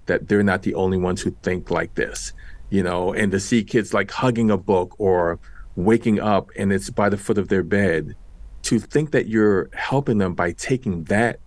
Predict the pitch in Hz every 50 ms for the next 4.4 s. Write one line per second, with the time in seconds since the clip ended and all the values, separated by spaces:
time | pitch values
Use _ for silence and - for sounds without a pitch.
0 | - - - 87 80 90 98 120 135 - - 82 78 73 71 69 52 50 50 -
1 | - - - - - - - - - - - - - - - - - - - -
2 | - - 110 113 107 104 113 120 127 - 110 104 123 120 113 113 110 110 110 107
3 | 104 104 104 104 101 - - - - 120 107 - 101 85 - 101 135 143 139 131
4 | 123 117 - - 135 131 123